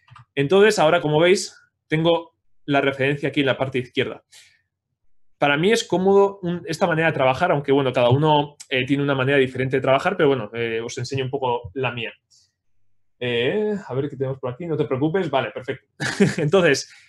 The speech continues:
empezamos ya a, a lo que es esculpir y vamos a empezar un poco desde lo más básico, ¿vale? Entonces, no os preocupéis si al principio, los primeros minutos, la, la primera media hora, no sale un poco la forma de freezer, porque al principio vamos a,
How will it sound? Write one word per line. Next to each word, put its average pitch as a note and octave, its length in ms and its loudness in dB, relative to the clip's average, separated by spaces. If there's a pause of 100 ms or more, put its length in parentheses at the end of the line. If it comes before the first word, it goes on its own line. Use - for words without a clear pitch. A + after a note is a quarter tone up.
(200)
empezamos D#3 460 2
ya F3+ 300 4
a, C#3 320 4
a C3+ 120 0
lo C3+ 140 2
que F3 60 -4
es E3+ 80 -4
esculpir E3+ 600 -2
y D#3 100 2
vamos G3+ 200 2
a B3+ 40 0
empezar A3 220 -2
un A3 80 -4
poco A#3 240 0
desde D3 260 0
lo C#3 120 0
más E3 160 2
básico, B2 340 -4
¿vale? D#3 280 0 (340)
Entonces, D3+ 320 2
no E3 100 2
os B3+ 80 2
preocupéis B3 420 -2
si - 60 -6
al D#3 80 -4
principio, E3+ 420 -2
los C#3+ 140 -2
primeros D#3+ 300 0
minutos, F3 360 0
la, C3 300 2
la C3 160 0
primera C#3 220 -2
media D3+ 260 4
hora, E3+ 220 0
no D#3 240 -2
sale F3+ 400 2
un F3 180 -6
poco F3+ 180 0
la C#3 120 2
forma E3+ 260 -2
de C#3 80 2
freezer, G3+ 340 -2
porque - 220 -4
al C3 100 0
principio F#3+ 320 -4
vamos G#3 180 0
a, G#3+ 120 -4